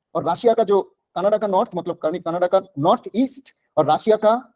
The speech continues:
north west जहां मिल रहा है, उधर भी ऐसा है। यार, ये सच में बहुत जगह है, और उनका वो बनने के लिए उधर कोई राम की ईटा की जरूरत नहीं पड़ा, कि पत्थर की जरूरत नहीं पड़ा। लिपि जी, आपका question का आंसर आया? समझ रहे हो?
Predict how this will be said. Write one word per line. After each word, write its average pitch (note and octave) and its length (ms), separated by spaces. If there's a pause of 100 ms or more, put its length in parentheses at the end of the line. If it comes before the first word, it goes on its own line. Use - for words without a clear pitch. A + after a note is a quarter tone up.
north G3 280
west - 420
जहां E3+ 140
मिल A3 180
रहा C#3+ 180
है, - 80 (140)
उधर G#3+ 180
भी - 80
ऐसा - 200
है। - 60 (1120)
यार, G#3 80
ये A3+ 160
सच A#3 320
में C4+ 140
बहुत D#3 180
जगह - 220
है, - 80 (1000)
और C#3 100
उनका G3+ 260
वो G3+ 220
बनने G3 300
के G#3 120
लिए D3 320 (200)
उधर F3+ 180
कोई F#3 140
राम F3+ 240
की G3 120
ईटा F3+ 200
की F3 100
जरूरत D3+ 300
नहीं D3 100
पड़ा, - 300
कि D#3+ 60
पत्थर D#3 280
की D3+ 100
जरूरत C3 240
नहीं C3 160
पड़ा। - 220 (1300)
लिपि F3 160
जी, F#3+ 80
आपका G3+ 280
question G3+ 300
का G3 80
आंसर F#3+ 220
आया? A#3+ 240 (800)
समझ D#4 160
रहे C3+ 100
हो? - 220